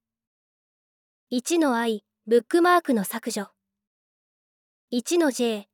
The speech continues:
履歴からページを開く。一のK、インターネットを使う時の注意点。一、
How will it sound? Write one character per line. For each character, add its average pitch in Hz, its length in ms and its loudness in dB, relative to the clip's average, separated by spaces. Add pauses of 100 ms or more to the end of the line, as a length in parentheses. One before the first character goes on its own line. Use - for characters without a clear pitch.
(240)
履 247 80 0
歴 311 240 2
か 320 120 2
ら 294 120 2
ペ 277 220 2
ー - 20 2
ジ 294 160 0
を 302 80 2
開 269 240 -2
く。 - 180 -16 (1500)
一 277 260 -2
の 302 140 2
K、 226 360 -6 (300)
イ 302 140 0
ン 349 80 2
タ 381 160 6
ー 381 40 4
ネ 381 120 4
ッ 381 60 -4
ト 302 160 4
を 220 60 2
使 262 280 -2
う 269 40 4
時 285 240 -2
の 208 120 0
注 240 280 0
意 277 120 -2
点。 196 240 -8 (1400)
一、 240 400 -6